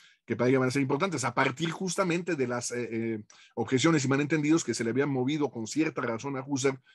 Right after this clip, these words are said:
respecto del problema del solipsismo. Entonces, claro, ella, eh,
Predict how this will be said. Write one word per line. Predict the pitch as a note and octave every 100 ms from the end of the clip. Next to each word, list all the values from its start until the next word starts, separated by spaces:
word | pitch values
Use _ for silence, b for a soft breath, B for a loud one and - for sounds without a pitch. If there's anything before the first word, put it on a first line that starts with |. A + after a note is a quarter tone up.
| b
respecto | G#2+ A2 C3 B2+ C3
del | B2+
problema | B2+ A#2 B2 A#2+
del | A2+
solipsismo. | B2 A#2 - E3+ B2 - b b b -
Entonces, | A#2+ C#3 C3
claro, | D3 C3+
ella, | D3+ C3+
eh, | A2+ A2 G#2+